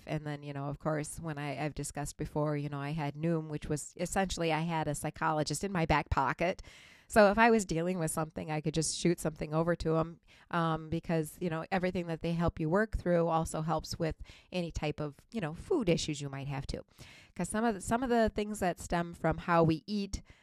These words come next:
are psychologically based, and when you have, like, P T S D and a lot of other different psychological issues that you've had to deal with,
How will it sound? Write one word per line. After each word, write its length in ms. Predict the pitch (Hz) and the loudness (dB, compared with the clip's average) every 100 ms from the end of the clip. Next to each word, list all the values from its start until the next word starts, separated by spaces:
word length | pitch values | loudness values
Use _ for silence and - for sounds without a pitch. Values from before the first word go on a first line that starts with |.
| _ - | _ 0
are 560 | 170 160 156 156 151 160 | 4 4 4 4 2 2
psychologically 640 | - 175 160 160 165 160 | 2 2 2 2 2 2
based, 480 | 156 151 147 - - | 2 2 0 -4 -6
and 600 | 160 156 151 147 143 - | -2 -2 -2 -4 -8 -14
when 220 | - 160 151 | -4 -2 -2
you 80 | |
have, 200 | 160 156 | -2 -2
like, 200 | 143 143 | -2 -6
P 120 | - 151 | -4 -6
T 200 | 156 143 | -2 -2
S 160 | 139 | -2
D 400 | - 226 226 220 | 0 2 4 2
and 120 | 185 | 0
a 60 | 156 | -2
lot 160 | 151 147 | -4 0
of 100 | 160 | 2
other 340 | 175 175 170 - | 4 4 2 0
different 260 | 170 160 160 | -4 -2 -4
psychological 560 | 160 156 151 151 151 - | -6 -4 -4 -2 -4 -4
issues 300 | 156 - 151 | -2 -2 -2
that 180 | 147 - | -4 -4
you've 100 | 151 | -4
had 140 | 156 | -4
to 80 | 143 | -4
deal 240 | 151 147 | -2 0
with, 180 | 151 143 | 0 -2